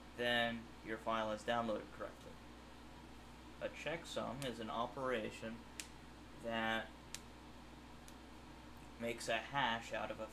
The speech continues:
file. A hash is a way of representing a file in a smaller or equal-sized form, though not necessarily.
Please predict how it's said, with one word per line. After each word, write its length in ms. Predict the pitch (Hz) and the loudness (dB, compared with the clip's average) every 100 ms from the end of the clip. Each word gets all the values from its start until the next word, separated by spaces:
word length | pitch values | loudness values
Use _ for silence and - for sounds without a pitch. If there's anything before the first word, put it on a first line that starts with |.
| 131 | 4
file. 320 | 117 110 - - - - - - - - - - - - - | 4 4 -2 -10 -12 -12 -12 -12 -12 -12 -12 -12 -12 -12 -6
A 280 | - 110 - | -2 -2 2
hash 380 | 139 127 135 - | 4 4 4 2
is 160 | 131 120 | 0 2
a 80 | |
way 520 | 120 117 113 113 113 110 | 4 8 10 10 8 4
of 140 | - 110 - | 2 2 2
representing 920 | 120 - 147 127 - 127 131 156 143 | 0 2 0 0 2 2 0 -2 -2
a 80 | 135 | -2
file 600 | - 127 120 113 110 113 - - - - - - - - - - - - - - - - - - - | 2 4 4 4 0 -2 -8 -12 -12 -12 -12 -12 -12 -12 -12 -12 -12 -12 -12 -12 -12 -12 -12 -12 -4
in 160 | 123 117 | 2 4
a 80 | 113 | 4
smaller 840 | - - 123 123 131 135 139 139 131 - - - - - | 2 -2 2 4 6 6 6 4 0 -8 -12 -12 -10 -6
or 80 | 104 - - | -4 -6 -8
equal-sized 840 | 117 117 123 123 - 110 110 107 - - - | -8 -6 -4 -4 -2 -2 -2 -6 -6 -10 -6
form, 360 | 135 113 65 - - - - - - - - - - - - - - 117 | -4 -4 -6 -10 -12 -12 -12 -12 -12 -12 -12 -14 -12 -12 -12 -12 -10 -4
though 120 | 117 | 0
not 260 | 120 117 | 4 4
necessarily. 640 | 110 110 107 - 117 107 | 2 -2 -4 2 4 4